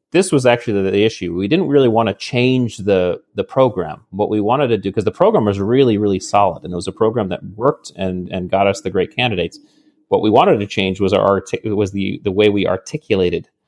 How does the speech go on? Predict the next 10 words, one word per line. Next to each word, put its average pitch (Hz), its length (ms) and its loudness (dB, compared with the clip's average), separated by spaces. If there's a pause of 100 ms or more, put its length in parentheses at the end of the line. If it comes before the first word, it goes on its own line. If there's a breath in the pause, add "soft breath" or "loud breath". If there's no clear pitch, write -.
(220)
the 95 80 -14
program 87 600 -2
and 98 160 -2
the 98 60 0
way 110 240 2
specifically 110 840 0
we 104 160 0
could 101 200 -6
tell 113 500 0 (100)
both, 104 560 0